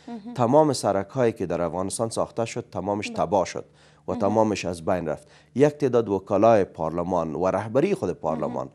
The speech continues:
Speaker 1: مهم.
Speaker 2: و به حساب بعض نهادهای دیگه در این مسائل دخیل هستند. یعنی
Speaker 1: بله.
Speaker 2: سرکای افغانستان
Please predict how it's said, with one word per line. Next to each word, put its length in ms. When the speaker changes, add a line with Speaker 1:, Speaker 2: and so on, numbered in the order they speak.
Speaker 1:
مهم. 80
Speaker 2:
و 40
به 100
حساب 300
بعض 220
نهادهای 520
دیگه 300
در 140
این 120
مسائل 340
دخیل 360
هستند. 320
یعنی 160
Speaker 1:
بله. 80
Speaker 2:
سرکای 460
افغانستان 680